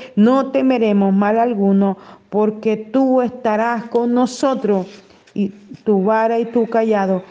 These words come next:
nos infundirán aliento, y tú aderezarás mesa delante de nuestros angustiadores, delante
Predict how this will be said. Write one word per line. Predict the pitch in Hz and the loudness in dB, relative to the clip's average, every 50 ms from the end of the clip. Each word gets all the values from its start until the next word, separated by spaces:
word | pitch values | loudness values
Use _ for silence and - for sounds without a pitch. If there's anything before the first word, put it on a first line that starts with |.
| - - - - | -20 -16 -6 -2
nos | 208 226 240 233 - - | -2 -2 -2 -2 -2 0
infundirán | 262 269 262 269 269 269 269 262 262 254 254 247 247 240 | 0 0 0 0 0 0 2 2 2 2 2 0 0 0
aliento, | 226 208 208 214 220 220 226 220 208 208 226 226 220 220 - - - - - - | 0 0 0 2 0 2 2 0 0 0 0 0 -2 -2 -6 -14 -20 -20 -6 -2
y | 240 247 | 0 0
tú | 233 - - - - 285 269 240 196 165 - - - - - - - - | 0 0 -2 -2 2 2 2 2 2 -2 -6 -12 -16 -18 -18 -18 -12 -8
aderezarás | - 214 220 208 214 208 220 233 220 - 233 202 233 262 262 254 - 277 | -6 -4 -2 0 0 0 0 -2 -2 -2 -2 -2 -2 -2 -2 -2 0 2
mesa | 277 254 247 233 220 - - 202 180 175 - - - - - - | 2 4 2 2 0 -2 -4 -4 -4 -4 -8 -16 -20 -20 -12 -6
delante | 175 196 190 190 196 202 214 214 208 208 214 - 226 220 214 214 214 - - - - | -4 -2 -2 0 -2 -2 -2 -4 -6 -6 -6 -4 -4 -4 -4 -6 -10 -16 -20 -10 -6
de | 185 175 175 | -2 0 0
nuestros | 185 202 208 208 208 - 196 202 196 - 202 | 0 0 0 -2 -4 -4 -4 -6 -4 -4 -4
angustiadores, | 190 190 180 185 180 - - 190 185 180 - - - - - - - - - | -4 -2 -2 -4 -4 -4 -6 -4 -4 -4 -4 -6 -8 -10 -12 -16 -16 -12 -8
delante | 190 185 180 185 190 190 190 190 190 - 202 196 190 - - - - | -4 -4 -2 -2 -2 -4 -4 -6 -6 -4 -4 -4 -6 -8 -12 -20 -20